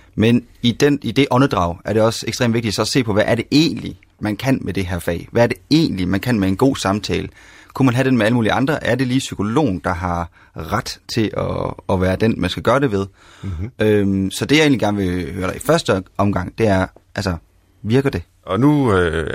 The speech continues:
Speaker 2: er jeg ikke ekspert i klinisk psykologi eller psykoterapiforskning. Vi, vi har en ekspert med, som kan fortælle om, øh, meget mere om det. Men, men jeg ved selvfølgelig noget i kraft af, øh, at jeg har studeret psykologi i mange år og er professor i faget. Og overordnet, så tror jeg, man kan sige, at, øh, ja,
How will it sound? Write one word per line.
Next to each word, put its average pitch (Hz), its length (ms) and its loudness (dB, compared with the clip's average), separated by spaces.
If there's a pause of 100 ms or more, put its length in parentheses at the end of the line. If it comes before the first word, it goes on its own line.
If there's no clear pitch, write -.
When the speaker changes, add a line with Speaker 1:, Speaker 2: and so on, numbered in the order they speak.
Speaker 2:
er - 80 2
jeg 110 120 6
ikke 147 200 4
ekspert - 520 -4
i - 100 -6
klinisk 95 460 -4
psykologi 101 640 -4
eller 95 180 0 (520)
psykoterapiforskning. 87 760 -2
Vi, 104 160 0
vi 104 120 -2
har 139 140 2
en 107 60 -2
ekspert 104 320 0
med, 127 200 4 (420)
som 98 180 -4
kan 104 100 0
fortælle 113 340 2
om, 90 300 -2 (120)
øh, 78 640 -4
meget 110 160 2
mere 120 120 2
om 104 120 0
det. 123 160 0 (380)
Men, 117 200 4
men 120 140 4
jeg 113 140 4
ved - 120 6
selvfølgelig 120 400 0
noget 113 360 2
i 95 60 -8
kraft - 420 -2
af, 95 160 2 (360)
øh, 95 80 -2 (120)
at 101 140 -2
jeg 98 60 0
har - 60 -4
studeret 131 360 2
psykologi 117 440 0
i 120 40 4
mange 117 300 2
år 107 240 4
og 98 320 2
er 95 80 2
professor 113 460 0
i 87 80 -2
faget. 104 300 2 (460)
Og 117 120 4
overordnet, 147 360 4
så 135 80 -2
tror 180 180 -2
jeg, 143 100 2
man 95 120 0
kan 87 100 -4
sige, 131 340 -2
at, 82 260 -2
øh, 80 400 -6
ja, 113 160 2